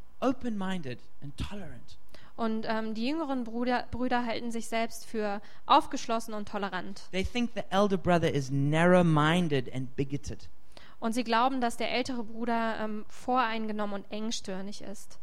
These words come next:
Speaker 1: But the elder brothers think of themselves as being responsible and upstanding.
Speaker 2: Aber die älteren Brüder halten sich selbst für verantwortungsvoll und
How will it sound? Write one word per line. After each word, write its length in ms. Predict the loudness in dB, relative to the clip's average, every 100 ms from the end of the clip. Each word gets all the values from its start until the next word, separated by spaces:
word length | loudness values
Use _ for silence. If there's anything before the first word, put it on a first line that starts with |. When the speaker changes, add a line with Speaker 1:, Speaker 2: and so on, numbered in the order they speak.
| -4
Speaker 1:
But 140 | -4 -4
the 100 | -4
elder 300 | 2 2 2
brothers 400 | 0 0 0 -2
think 200 | -2 -2
of 100 | -2
themselves 580 | -4 -4 -2 0 0 -2
as 160 | -4 -6
being 260 | -4 -4
responsible 840 | -4 -4 -4 -2 0 -2 -2 -2 -2
and 140 | -4 -6
upstanding. 720 | -4 -4 -2 0 0 -2 -4 -6 -6 -6 -4
Speaker 2:
Aber 160 | -2 0
die 140 | 0 2
älteren 420 | 2 2 0 -2
Brüder 380 | -2 0 0 -2
halten 260 | -2 -2
sich 160 | -4 -2
selbst 400 | -2 -2 -4 -4
für 340 | -2 -2 -2 -4
verantwortungsvoll 1080 | -6 -4 -2 0 0 0 -2 -4 -2 -2 -2
und 160 | -4